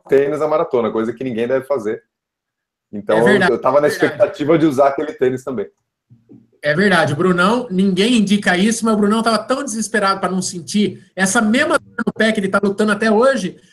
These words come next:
Speaker 2: que, que ele foi lá, comprou, o que que você comprou? O Energy, né? E,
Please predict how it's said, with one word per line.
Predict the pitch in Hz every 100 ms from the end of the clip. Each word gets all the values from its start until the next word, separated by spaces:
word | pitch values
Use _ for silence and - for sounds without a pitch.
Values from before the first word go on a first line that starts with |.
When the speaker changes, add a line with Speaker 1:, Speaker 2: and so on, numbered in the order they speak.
| _ -
Speaker 2:
que, | 214 220 220 220 208 190 185 165 - _ _
que | 190
ele | 196
foi | 196 240
lá, | 247
comprou, | 311 311 220 208 240 208 175 196
o | -
que | 220
que | -
você | 180
comprou? | 175 226 202
O |
Energy, | 220 196 156 165
né? | 208 196
E, | 170 165 160 143